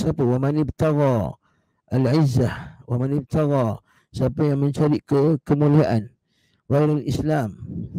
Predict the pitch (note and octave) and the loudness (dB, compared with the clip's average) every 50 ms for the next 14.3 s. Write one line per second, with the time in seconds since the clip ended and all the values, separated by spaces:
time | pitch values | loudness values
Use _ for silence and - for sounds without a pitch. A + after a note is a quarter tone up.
0 | - - - - D3 C#3 C#3+ C#3+ C3+ D3 C#3+ - C#3+ C#3 - D3+ C#3+ A#2 G2+ E2+ | -10 -8 -8 -6 -4 -2 -2 -2 0 0 -2 0 -2 -4 -2 -2 -4 -4 -6 -8
1 | _ _ _ _ _ _ _ - B2+ C3+ C#3 D3 C#3+ C3+ C3 C3 B2 B2+ B2+ B2 | _ _ _ _ _ _ _ -6 -4 -2 0 0 0 0 0 0 0 0 0 -2
2 | B2 B2 C3 D3+ D#3+ D3+ D3 C3 C3 - - - - B2 B2 B2+ - - - - | -2 -2 -2 -2 -2 -4 -4 -6 -8 -8 -8 -10 -8 -6 -6 -6 -4 -6 -6 -4
3 | C3+ C3+ C3 F#2 B2+ C3 - C#3+ C#3 C3 B2+ C3 C3+ C#3 C#3 C3 B2 A2 A2+ A#2+ | -4 -2 -2 -2 -4 -2 -2 -4 -2 -2 0 0 0 0 0 0 -2 -2 -2 -4
4 | A2+ A2+ A2 G2 A#2 - _ _ _ _ _ _ _ _ _ _ _ _ - D3 | -4 -4 -6 -10 -10 -10 _ _ _ _ _ _ _ _ _ _ _ _ -6 -6
5 | D3 - E3 D#3 D3+ - E3 F3+ F3+ E3 D3 D3+ D3 - D#3+ D3+ D3 C#3+ C#3+ C#3 | -2 -2 0 0 0 0 0 0 0 0 0 0 -2 -2 -2 -2 0 0 0 0
6 | D3+ C#3+ C3+ C#3 C#3 C#3 C3+ C3+ B2 B2 B2 - A#2+ A2+ A2 G2+ G#2 A#2+ G#2 - | 0 0 0 0 0 0 0 0 -2 -2 -4 -4 -6 -8 -8 -6 -4 -6 -4 -6
7 | C#3+ - D3 D3 D3 C#3+ B2+ - - _ - - C3+ - F3 D3 C#3+ D3+ - D#3 | -6 -4 -4 -2 -2 -2 -2 -4 -6 _ -8 -8 -6 -4 -4 -2 -2 -2 -2 -2
8 | D3 C#3+ C#3+ D3+ D3+ C#3 B2+ B2+ B2 A#2+ - A#2 A#2+ A#2 - C3+ A2+ F#2 F#2+ A#2 | -2 -2 0 0 0 0 0 0 -2 -4 -8 -6 -6 -6 -4 -4 -6 -6 -8 -10
9 | A2 - _ _ _ _ _ _ _ _ _ _ _ _ _ _ _ _ _ - | -14 -20 _ _ _ _ _ _ _ _ _ _ _ _ _ _ _ _ _ -8
10 | - D3+ C3 C3+ C#3 C#3 C#3+ D3 B2+ - F3+ E3+ D#3 C#3+ C#3 C3+ D3 D3+ D3+ D3 | -6 -6 -4 -2 -2 -2 0 -2 0 0 2 2 2 4 2 2 0 -2 -6 -10
11 | C3 C3+ - - - B2 C3 C3 C#3 C#3+ C3 C3 B2+ C#3 D3+ D#3 D3 B2+ A#2+ A#2 | -10 -10 -10 -8 -4 -2 -2 0 0 2 2 2 2 2 0 0 0 0 0 0
12 | G2+ F#2 - A2 - A2 A#2 F#2+ - G2 G#2 A2 - _ _ _ _ _ _ _ | -2 -2 -2 -4 -2 -2 -4 -2 -4 -6 -6 -8 -12 _ _ _ _ _ _ _
13 | _ _ _ _ _ _ _ - B2 C3+ D3 D3 - G#3 F#3+ D#3+ D#3 D3+ D#3 E3 | _ _ _ _ _ _ _ -2 0 2 2 2 2 2 2 2 2 2 2 2
14 | E3+ F3 D#3+ F3 D#3 | 2 0 0 0 0